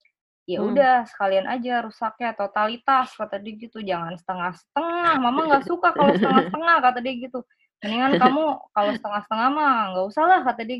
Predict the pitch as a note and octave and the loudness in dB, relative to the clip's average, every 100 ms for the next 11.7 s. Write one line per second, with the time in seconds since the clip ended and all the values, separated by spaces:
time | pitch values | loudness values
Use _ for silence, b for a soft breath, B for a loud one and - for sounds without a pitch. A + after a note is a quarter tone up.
0 | B3+ B3 A#3+ F#3+ F#3 F#3+ F#3 F#3+ F#3 F#3+ | -10 -14 -14 -8 -8 -6 -6 -6 -6 -6
1 | G#3 A#3 A#3 G#3+ G3+ G#3+ A3+ A#3+ A#3+ _ | -4 -2 -2 -2 -2 -2 -2 -4 -6 _
2 | _ _ _ - G#3+ A3 A3+ F#3 G3 A#3+ | _ _ _ -20 -20 -14 -12 -4 -2 0
3 | A#3+ A#3+ B3+ A#3+ A#3+ C4 B3+ A#3+ - F3 | 2 2 2 0 2 2 2 -8 -18 -18
4 | F3 - F#3 G#3 F#3+ F#3 F#3 D#3 G3+ F#3+ | -10 -8 -6 -8 -4 0 0 0 -4 -8
5 | _ _ _ _ - A3 C#4+ F4 - A#3+ | _ _ _ _ 0 0 2 -2 -2 -4
6 | A3+ A3 - G#3+ A3 A3 A3 G#3 A3 A#3+ | -2 -2 -2 -2 0 -2 -4 -4 -4 -2
7 | B3 A#3+ _ _ _ _ _ - G3+ G3+ | -6 -8 _ _ _ _ _ -12 -8 -6
8 | G#3 G3+ G#3 G#3 G#3+ G#3 G3 A3 G#3+ A3 | -6 -6 -6 -6 -6 -8 -8 -6 -6 -6
9 | - - G#3 G3+ G3+ G#3 G3+ G3+ G#3 G3 | -8 -8 -4 -2 -2 -4 -6 -8 -4 -4
10 | G3 G3 G3 A3 C4+ B3 - F#3 F3+ C4 | -4 -6 -2 -2 -2 -6 -12 -12 -8 -8
11 | A#3+ G3 F#3+ F#3+ B3+ B3+ | -8 -10 -10 -12 -8 -4